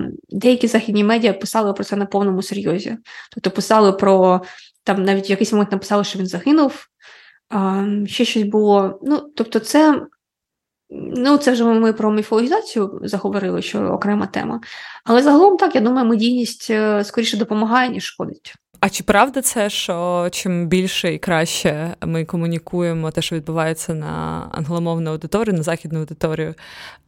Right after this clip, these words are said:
Speaker 2: е, тим більше, якби, підтримки там від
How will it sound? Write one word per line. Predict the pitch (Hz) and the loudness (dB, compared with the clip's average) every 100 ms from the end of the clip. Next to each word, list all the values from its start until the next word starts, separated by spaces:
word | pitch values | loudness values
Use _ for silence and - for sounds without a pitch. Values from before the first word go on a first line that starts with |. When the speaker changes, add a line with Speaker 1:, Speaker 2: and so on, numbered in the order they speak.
| - | -2
Speaker 2:
е, | 143 147 147 151 151 | 0 0 -2 -2 -4
тим | - 165 | -2 0
більше, | 156 190 185 - 165 156 151 151 | 2 0 2 2 2 0 -2 -4
якби, | 151 147 | -4 -6
підтримки | 156 160 - 175 170 - | -8 -10 -4 -4 -4 -10
там | 156 151 143 - - - - - 113 - | -10 -8 -6 -6 -6 -6 -8 -8 -8 -8
від | 151 147 143 | -6 -8 -6